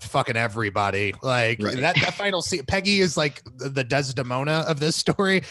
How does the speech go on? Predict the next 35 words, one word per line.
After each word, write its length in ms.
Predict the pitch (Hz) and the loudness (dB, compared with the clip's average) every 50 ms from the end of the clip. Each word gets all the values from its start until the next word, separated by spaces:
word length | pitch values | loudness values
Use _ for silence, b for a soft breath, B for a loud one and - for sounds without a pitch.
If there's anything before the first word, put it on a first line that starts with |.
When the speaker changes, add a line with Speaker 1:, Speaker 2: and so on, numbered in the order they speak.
| B 180 156 | B -6 -2
Speaker 1:
which 160 | - 131 127 | -2 -2 -2
she 280 | - - - - 190 170 | -2 -6 -4 -4 -4 -2
does 260 | 151 165 156 143 123 123 | 0 0 0 0 -4 -4
nothing 640 | 143 160 170 185 190 214 233 220 - 269 262 240 220 | -2 0 2 4 6 4 4 4 4 2 2 4 4
wrong 420 | 208 214 214 214 226 240 247 247 226 | 4 6 6 6 6 4 4 4 4
and 160 | 190 202 180 - | 4 4 2 0
still 340 | - - - 202 208 202 | -2 0 2 4 4 4
<laughs> 0 | |
dies 540 | 175 180 170 175 196 - - 240 247 240 - | 4 2 2 2 2 0 -2 -6 -6 -6 -4
by 180 | - 208 220 226 | -2 -2 -2 -2
the 160 | 226 226 233 | -2 -2 -4
end 160 | 240 247 254 | -4 -2 0
of 60 | - | 2
Speaker 2:
Right. 200 | 113 107 98 95 | 4 4 4 2
Speaker 1:
it. 60 | - - _ _ _ _ _ - | 0 -8 _ _ _ _ _ -6
Because, 500 | 180 - 180 175 165 165 160 143 - 202 | -4 0 0 2 2 2 2 0 0 0
you 60 | 202 | 2
know, 160 | 170 147 143 | 2 2 4
hell 180 | - - 170 165 | 4 6 6 8
Speaker 2:
She, 80 | 147 143 | 8 8
Speaker 1:
has 60 | 131 | 8
Speaker 2:
like, 120 | 127 117 113 | 10 10 10
Speaker 1:
no 60 | 110 | 10
Speaker 2:
gives 160 | 120 117 - | 8 8 8
up 120 | 139 127 - | 8 8 8
Speaker 1:
fury. 100 | - - 120 | 6 4 4
Speaker 2:
Don's 380 | 117 117 117 113 110 - - | 6 6 6 4 2 0 2
location 560 | 123 113 104 - - 113 107 107 - 117 113 | 2 2 2 4 4 4 4 6 6 6 6
or 80 | 113 110 | 6 4
something. 420 | - - 120 110 107 123 113 113 | 4 4 2 2 4 2 2 2
She's 200 | 107 - 107 101 | 2 0 0 0
still 200 | - - 113 104 | 0 2 2 2
his 100 | 98 95 | 2 2
secretary. 640 | - - 110 104 - 104 - 117 107 107 107 104 107 - | 4 4 4 4 2 2 4 6 8 8 8 6 4 2
<laughs> 60 | - | -4